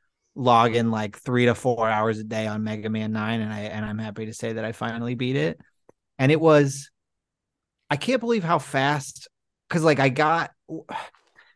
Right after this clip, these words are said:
the last level is you have to, like, basically play, like, four levels in a row without being able to, like, start over. You know, you, there's no continuing if you die.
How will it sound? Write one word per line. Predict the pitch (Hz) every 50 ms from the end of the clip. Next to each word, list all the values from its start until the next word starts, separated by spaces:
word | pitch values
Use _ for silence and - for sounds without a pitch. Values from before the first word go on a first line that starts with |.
| _ _
the | - 151 147
last | 143 160 175 190 220 226 202 - - 170
level | 165 160 160 165 151 143 135 131 127 139
is | 131 143 135 120 123
you | 143 160
have | 147 156 151 143 139
to, | - 143
like, | 127 123 123 113 107
basically | 131 131 127 120 127 143 131 135 127 120
play, | 117 - - - 127 127 123
like, | 120 113 110 -
four | - - - 120 123 127 123
levels | 120 120 123 120 120 120 120 110
in | 123 117
a | 117 110
row | 110 113 113 113 117 120 127 127 127
without | 135 135 131 104 - - 131 117 113 110
being | - 123 117 113 113
able | 110 113 110 113 113 113
to, | - -
like, | 120 113 110 107 107 107 104 - - _ _ _ _
start | - - - 120 117 113 110
over. | 110 113 120 117 117 120 131 139 131
You | 127 139
know, | 135 127
you, | 131 120 120
there's | 117 117 107
no | 120 120 117 113 113 107 -
continuing | - - 131 127 - 127 123 123 123 123 127 135 135
if | 139 131 135
you | 139 127
die. | 123 127 - - 120 123 139 160